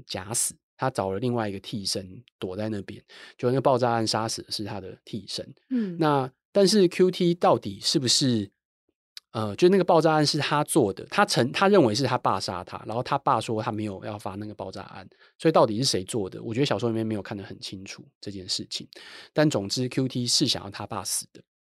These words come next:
Speaker 1: 所以这整件事情他后来也，呃，就是有点像是他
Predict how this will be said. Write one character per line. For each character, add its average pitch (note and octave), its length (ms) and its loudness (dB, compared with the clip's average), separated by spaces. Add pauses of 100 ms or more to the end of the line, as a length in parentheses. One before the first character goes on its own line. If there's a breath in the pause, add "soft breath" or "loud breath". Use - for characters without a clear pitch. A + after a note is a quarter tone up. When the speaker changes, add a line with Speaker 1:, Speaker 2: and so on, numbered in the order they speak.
(280)
Speaker 1:
所 C3 160 2
以 B2 220 2
这 D3 100 2
整 G2 160 -4
件 A#2+ 160 -2
事 A#2 140 -2
情 G2+ 140 -8
他 A2 180 -8
后 - 260 0
来 F#2+ 160 0
也， F#2+ 320 -12 (220)
呃， G2 240 -12
就 B2 100 -8
是 A#2 220 -4
有 B2 160 -2
点 A2 100 -2
像 A#2 160 -6
是 A2+ 140 -6
他 G#2 360 -8